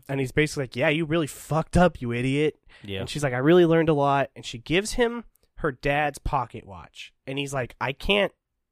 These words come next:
Speaker 1: bring him back to life." And she's like, "No, it's a gift." He's like, "Oh." And she says,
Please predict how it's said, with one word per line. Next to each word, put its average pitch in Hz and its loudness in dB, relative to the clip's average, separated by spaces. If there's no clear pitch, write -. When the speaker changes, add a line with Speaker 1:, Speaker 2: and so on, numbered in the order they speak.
Speaker 1:
bring 156 2
him 143 -2
back 131 -2
to 117 -8
life." 107 -8
And 113 -20
she's - -16
like, 120 -10
"No, 113 -6
it's - -12
a 135 -4
gift." - -2
He's 120 -14
like, 107 -18
"Oh." 127 -4
And 147 -4
she 160 -4
says, 180 4